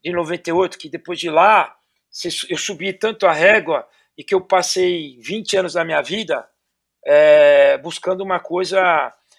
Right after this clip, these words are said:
pode ser inatingível ou não, mas que me fez, por exemplo,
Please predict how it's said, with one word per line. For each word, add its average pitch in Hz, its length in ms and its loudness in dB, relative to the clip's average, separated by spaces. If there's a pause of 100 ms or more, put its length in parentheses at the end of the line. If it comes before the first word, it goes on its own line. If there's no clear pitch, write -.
(140)
pode 185 280 4
ser - 160 -4
inatingível 196 920 -6 (440)
ou 240 260 0
não, 190 340 0 (320)
mas 175 200 2
que - 120 -10
me 190 140 -4
fez, 202 240 0
por 190 220 0
exemplo, 180 600 -2